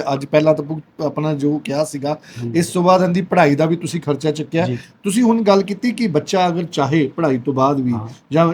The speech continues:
Speaker 1: ਇੰਗਲੈਂਡ
Speaker 2: ਮੈਂ
Speaker 1: ਆਉਣਾ ਚਾਹੇ।
Speaker 2: ਬੈਠਾ ਭਾਜੀ, ਮੈਂ ਸਕਾਲਰਸ਼ਿਪ ਦਊਂ, ਮੈਂ ਸਾਰਾ ਕੁਝ ਕਰੂੰ।
Speaker 1: ਜੀ।
Speaker 2: ਭਾਜੀ, ਮੈਂ ਕੁੜੀ ਬਣਾ ਕੇ ਚੱਲਾਂ।
Speaker 1: ਜੀ।
Speaker 2: ਆਪਣੀ ਧੀ ਬਣਾ ਕੇ ਚੱਲਾਂ। ਜੇ ਹੁਣ ਕਹਿੰਦੇ ਨੇ ਮੈਂ ਹੁਣ ਪੇਪਰ ਕਰਾ ਲੈਣਾ ਡੀ ਸੀ ਕੋਲੋਂ।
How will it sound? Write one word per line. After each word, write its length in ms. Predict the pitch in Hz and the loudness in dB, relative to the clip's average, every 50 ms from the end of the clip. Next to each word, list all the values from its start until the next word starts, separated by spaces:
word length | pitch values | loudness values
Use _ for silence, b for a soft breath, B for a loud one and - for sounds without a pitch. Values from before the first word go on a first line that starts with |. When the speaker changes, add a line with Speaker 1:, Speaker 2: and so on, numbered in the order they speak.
| 170 185 | 0 -2
Speaker 1:
ਇੰਗਲੈਂਡ 360 | 170 160 165 160 156 156 151 | 0 2 4 6 6 4 4
Speaker 2:
ਮੈਂ 80 | 147 | 2
Speaker 1:
ਆਉਣਾ 160 | 143 139 135 135 | 2 2 2 2
ਚਾਹੇ। 100 | 131 127 | 2 0
Speaker 2:
ਬੈਠਾ 180 | 117 123 123 | 0 -2 -2
ਭਾਜੀ, 300 | 127 131 147 143 131 127 127 _ _ _ _ _ _ - 127 | 0 0 0 -2 -2 -8 -10 _ _ _ _ _ _ 0 2
ਮੈਂ 260 | 131 139 139 143 143 | 4 6 6 4 4
ਸਕਾਲਰਸ਼ਿਪ 560 | - - 143 139 135 139 135 123 147 139 131 | 2 2 2 4 4 2 0 0 -2 -2 0
ਦਊਂ, 240 | 120 127 123 139 156 - - _ _ _ _ _ _ _ - | 2 2 2 0 0 -4 -10 _ _ _ _ _ _ _ -2
ਮੈਂ 220 | 123 123 135 143 139 | 2 2 4 4 2
ਸਾਰਾ 280 | - 135 131 131 139 | 4 4 4 4 4
ਕੁਝ 180 | 131 139 135 139 | 2 2 -2 -2
ਕਰੂੰ। 320 | - 131 120 123 127 165 - _ _ _ _ _ _ _ - | 0 0 0 0 -2 -8 -10 _ _ _ _ _ _ _ -20
Speaker 1:
ਜੀ। 60 | - - _ _ _ _ _ - | -20 -20 _ _ _ _ _ 0
Speaker 2:
ਭਾਜੀ, 220 | - 156 156 190 240 | 2 2 4 4 4
ਮੈਂ 200 | 233 226 247 247 | 4 4 4 4
ਕੁੜੀ 420 | 240 - - 202 196 202 214 220 | 2 0 2 4 6 8 8 8
ਬਣਾ 320 | 202 220 220 233 226 214 190 | 6 8 8 8 8 6 6
ਕੇ 120 | 190 190 | 2 0
ਚੱਲਾਂ। 680 | 170 196 170 170 170 185 214 240 240 190 165 127 123 - - - | 0 2 4 4 6 6 8 8 8 6 4 2 -4 -10 -16 -14
Speaker 1:
ਜੀ। 220 | 120 120 117 110 107 - _ _ _ _ _ _ _ _ - | -10 -10 -8 -10 -10 -16 _ _ _ _ _ _ _ _ 2
Speaker 2:
ਆਪਣੀ 300 | 156 160 - 190 214 233 | 2 2 2 2 0 0
ਧੀ 360 | - - - 277 262 233 196 | 0 0 2 4 6 6 6
ਬਣਾ 280 | 180 180 220 233 220 196 | 6 6 8 8 6 6
ਕੇ 100 | 175 170 | 2 0
ਚੱਲਾਂ। 400 | 151 170 160 160 185 214 196 147 - b b b b 131 | -2 0 2 4 6 6 6 4 2 b b b b 0
ਜੇ 280 | 123 147 190 214 226 247 | 6 8 8 10 10 8
ਹੁਣ 300 | 214 196 233 226 208 180 | 8 8 6 6 6 6
ਕਹਿੰਦੇ 300 | 151 185 185 190 208 220 | 6 4 6 6 6 4
ਨੇ 80 | 247 | 6
ਮੈਂ 120 | 247 240 226 | 6 4 6
ਹੁਣ 240 | 208 247 226 208 | 6 6 4 4
ਪੇਪਰ 340 | 170 160 190 180 - 185 190 | 4 4 2 4 4 2 2
ਕਰਾ 220 | 170 190 185 175 160 | 4 6 6 6 6
ਲੈਣਾ 200 | 147 139 143 143 | 6 2 0 -2
ਡੀ 160 | 143 143 135 | -2 -2 -4
ਸੀ 180 | 117 131 135 | -4 -4 -2
ਕੋਲੋਂ। 260 | 131 139 135 135 131 | -2 0 -2 -2 -4